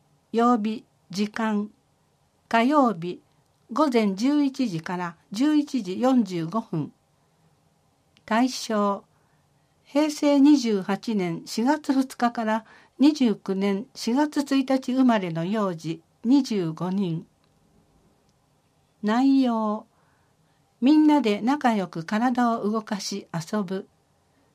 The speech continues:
参加費、回数、七千二百円、十八回。二、コスモス。火曜日、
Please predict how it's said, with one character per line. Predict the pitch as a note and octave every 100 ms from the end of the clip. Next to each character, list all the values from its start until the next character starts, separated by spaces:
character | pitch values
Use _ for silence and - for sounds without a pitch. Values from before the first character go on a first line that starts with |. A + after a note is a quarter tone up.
| _ _ _ _ _ _ _
参 | - C4+ C#4+ C4+
加 | B3
費、 | A#3+ F#3 E3+ _ _ -
回 | A#3 A#3+
数、 | A#3 - F#3+ D#3+ - _ _ _ _ _ _ _ _ -
七 | B3 D4+ D#4
千 | D4+ C#4 E3
二 | F#3+
百 | A3+ A#3+ - G#3
円、 | D#3 D3+ - _ _ _ _ _ _ _
十 | E3+ B3 C4+
八 | B3 A#3 -
回。 | - F3 D#3+ _ _ _ _ _ _ _ _ _ _ _ _ _ _ _ _ _ _ _ _ _ _ _ _ _
二、 | G#3 G#3+ A#3 _ _ _ _ _ _ _
コ | E4
ス | E4+ -
モ | G3+ E3
ス。 | D#3+ - - _ _ _ _ _ _ _ _ _ _ _
火 | A3+
曜 | A#3 D4+ B3+ F#3+
日、 | E3 F3